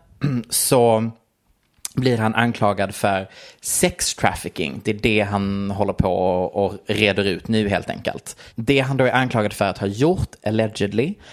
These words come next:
är att tillsammans med sina anställda ha organiserat, eh, rekrytering och transport av minderåriga tjejer,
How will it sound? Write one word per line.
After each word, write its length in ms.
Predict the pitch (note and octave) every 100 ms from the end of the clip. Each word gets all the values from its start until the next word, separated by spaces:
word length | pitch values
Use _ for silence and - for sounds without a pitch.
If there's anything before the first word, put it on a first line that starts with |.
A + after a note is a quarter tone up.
| - -
är 300 | - B2 A2
att 260 | G2 G#2 -
tillsammans 640 | - - - B2+ B2 A#2 -
med 160 | G#2+
sina 200 | - G2+ -
anställda 640 | C3 B2 A#2+ - A2+ A2
ha 120 | A2 G2
organiserat, 1300 | G2+ G2+ G2+ G#2 - D3 B2+ A#2+ A#2+ A#2+ - - - - - - -
eh, 220 | G#2+ G2+ G2+
rekrytering 840 | A2 B2 - B2+ - C3 G#2+ G#2 G#2+
och 240 | - - -
transport 880 | G#2+ G#2+ - D3 D#3+ - - - - - - _
av 220 | - A2+
minderåriga 880 | A2+ A#2+ B2 A#2 G2+ F#2+ F#2 F#2+ F#2+ - _ _ _ _ _ _ -
tjejer, 640 | - C#3+ D#3+ C3+ C3 F#3+